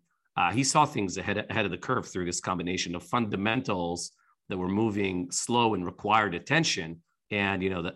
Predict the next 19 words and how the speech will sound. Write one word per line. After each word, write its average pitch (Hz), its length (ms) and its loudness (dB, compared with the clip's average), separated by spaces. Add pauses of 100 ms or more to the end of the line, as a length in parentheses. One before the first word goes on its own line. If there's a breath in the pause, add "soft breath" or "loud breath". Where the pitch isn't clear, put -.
the, 104 140 -4
the 92 120 -4
high 120 300 2
pace 101 340 0
of 87 100 -8
change, 98 600 -4 (440)
um, 90 400 0
that 90 140 -2
social 98 300 0
media 87 640 2
kind 90 200 0
of, 76 240 -6
you 90 140 -2
know, 80 220 -4
enforced 120 480 2
on 87 120 -2
all 92 200 2
of - 100 -4
us. - 280 -8